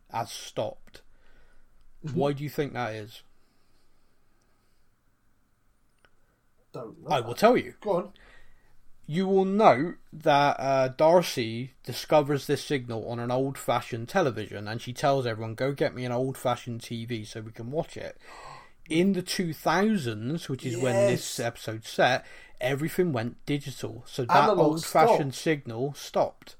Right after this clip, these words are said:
Speaker 1: And therefore, the reason why they're not able to watch it anymore is because that has changed. Now, if Darcy was there, Darcy would have told him, because Darcy's smart.
Speaker 2: Darcy would have been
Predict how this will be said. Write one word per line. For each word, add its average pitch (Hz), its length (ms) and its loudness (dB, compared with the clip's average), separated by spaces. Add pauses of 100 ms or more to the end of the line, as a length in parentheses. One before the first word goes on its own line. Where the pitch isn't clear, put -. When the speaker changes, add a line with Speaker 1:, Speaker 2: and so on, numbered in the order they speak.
(560)
Speaker 1:
And 131 320 0
therefore, 123 800 0
the 123 100 -6
reason 139 400 -4
why 131 120 2
they're 131 120 0
not 127 200 -2
able 113 180 -4
to 107 80 -6
watch 151 340 2
it - 60 -2
anymore 107 380 -8
is - 80 -12
because 123 340 -8
that 117 160 -4
has 113 180 -6
changed. 113 720 -6
Now, 117 120 -4
if 113 100 -6
Darcy 196 340 2
was 107 180 -8
there, 104 140 -4
Darcy 113 360 -6
would 110 100 -10
have 110 100 -10
told 139 240 -4
him, 107 100 -10
because - 180 -20
Darcy's 107 440 -8
smart. - 500 -10
Speaker 2:
Darcy 196 320 8
would 170 100 2
have 170 60 4
been 165 40 6